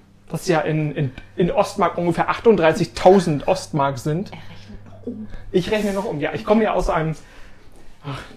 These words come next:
Speaker 1: guck mal hier, dieses Bild, ne? Das ist wahnsinnig, ist das Bild nicht wahnsinnig schön?
Speaker 2: Das ist, ah, guck mal, auch farblich.
Speaker 1: Ja, ist sehr, sehr gut gewählt.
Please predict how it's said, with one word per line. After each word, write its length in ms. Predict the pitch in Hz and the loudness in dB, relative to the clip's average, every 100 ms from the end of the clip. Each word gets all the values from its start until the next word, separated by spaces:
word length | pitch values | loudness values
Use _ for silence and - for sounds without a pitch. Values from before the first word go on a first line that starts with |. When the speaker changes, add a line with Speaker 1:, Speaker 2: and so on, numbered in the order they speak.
| - - | -20 -12
Speaker 1:
guck 120 | 139 | -8
mal 80 | 147 131 | -6 -6
hier, 80 | 127 | -4
dieses 300 | 135 131 120 | -4 -4 -2
Bild, 260 | 156 143 | -2 -2
ne? 160 | 139 151 | -4 -6
Das 220 | - - - | -10 -16 2
ist 60 | |
wahnsinnig, 420 | 160 170 185 175 | 6 6 4 0
ist 140 | 180 - | 0 -4
das 120 | 170 - | -6 4
Bild 180 | 180 | 4
nicht 120 | - 220 | 4 4
wahnsinnig 460 | 165 180 185 175 | 4 4 0 -2
schön? 240 | - 165 170 | 0 0 0
Speaker 2:
Das 160 | 202 | -4
ist, 140 | 240 247 | -4 -4
ah, 60 | 254 | -4
guck 120 | 254 | -2
mal, 140 | 247 233 | 2 2
auch 80 | |
farblich. 460 | - 208 226 240 220 | 0 0 0 0 4
Speaker 1:
Ja, 420 | 165 226 202 - - | 8 10 8 6 -2
ist 180 | 185 - | -6 6
sehr, 180 | 202 262 | 8 10
sehr 120 | 262 | 8
gut 180 | 247 233 | 6 2
gewählt. 400 | 233 190 143 | 6 8 8